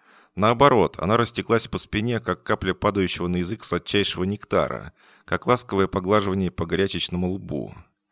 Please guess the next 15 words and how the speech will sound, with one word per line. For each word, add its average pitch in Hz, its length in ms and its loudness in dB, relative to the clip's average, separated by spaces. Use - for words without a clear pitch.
Тилар 120 300 2
застонал, 90 800 -2
но 85 120 -4
от 92 120 -4
облегчения. 76 880 -6
Последний 107 480 0
отголосок 101 580 0
перенесенной 98 640 0
боли 104 280 0
сменила 95 360 -2
блаженная 87 500 0
нега, 87 500 -4
охватившая 80 640 -6
все - 200 -6
тело. - 600 -10